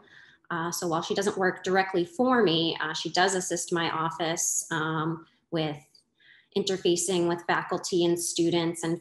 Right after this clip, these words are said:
finding out what type of research they're working on and whether anything, uh, should be protected or commercialized. So you may speak with either one of us if you have any questions.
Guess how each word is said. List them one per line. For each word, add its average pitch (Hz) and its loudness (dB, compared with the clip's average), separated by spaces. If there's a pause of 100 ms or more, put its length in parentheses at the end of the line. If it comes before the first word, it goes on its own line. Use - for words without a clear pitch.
finding 180 4
out 165 0
what 170 -2
type - -8
of 160 -4
research 170 -2
they're 170 0
working 170 0
on 165 4
and 160 0
whether 170 2
anything, 165 0 (100)
uh, 156 -4
should 160 -6
be 156 -4
protected 170 -4
or 165 -4
commercialized. - -4
So 151 -6
you 175 -2
may 175 2
speak 170 -2
with - -4 (140)
either 220 4
one 190 4
of 160 0
us - -2
if - -12
you 165 -4
have 165 -4
any 160 -4
questions. - -8